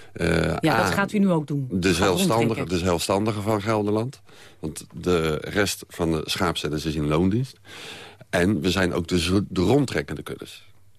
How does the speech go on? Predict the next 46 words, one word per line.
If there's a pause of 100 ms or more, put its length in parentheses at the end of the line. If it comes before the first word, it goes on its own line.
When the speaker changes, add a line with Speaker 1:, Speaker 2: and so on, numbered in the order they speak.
(540)
Speaker 1:
En
d-,
wij, (140)
wij
dreigen
dus
als
zelfstandigen
dus
Speaker 2:
Ja,
ja. (100)
Speaker 1:
als
Speaker 2:
Ja.
Speaker 1:
eerste
het
loodje
te
leggen.
Speaker 2:
Want
hoe
moet
ik
me
dat
voorstellen?
Zo'n
enorme
groep
van
vierhonderd
schapen?
Speaker 1:
Dat
valt
mee. (160)
Speaker 2:
Is, (120)
ja,
is
dat
niet,
eh,
groot?
Speaker 1:
Nou,
dat
valt
mee.
Speaker 2:
Ja.